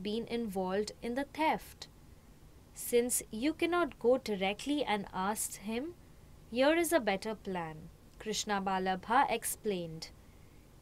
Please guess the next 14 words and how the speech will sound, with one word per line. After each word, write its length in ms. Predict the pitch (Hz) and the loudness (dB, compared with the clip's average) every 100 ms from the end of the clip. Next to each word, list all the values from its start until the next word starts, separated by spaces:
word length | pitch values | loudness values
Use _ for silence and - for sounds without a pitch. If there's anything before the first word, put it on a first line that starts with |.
| - | -2
"King 200 | 311 370 | 0 0
Bhirambir, 800 | 277 214 202 196 180 170 175 240 - - - - - - - - | 0 2 2 2 -2 -2 -2 -2 -6 -20 -20 -20 -20 -20 -2 6
although 340 | 262 294 330 - | 6 6 4 4
a 160 | 262 - | 2 2
great 260 | 220 247 214 | 6 6 4
bandit, 680 | 202 208 262 196 165 - - - - - | 2 2 0 -2 -4 -4 -12 -14 -20 -2
is 180 | 247 202 196 | -2 0 0
very 220 | 196 269 | 2 2
fond 500 | 330 - 190 180 226 - 240 | 0 -2 -4 -2 -6 -6 -6
of 100 | 240 | -4
hearing 500 | 214 202 208 294 330 | 0 2 2 0 -2
the 140 | 294 - | -2 -2
Srimad 360 | 214 190 233 247 196 | -4 -2 -4 -4 0
Bhagavatam. 600 | 208 226 262 175 151 | 0 2 -2 -2 -8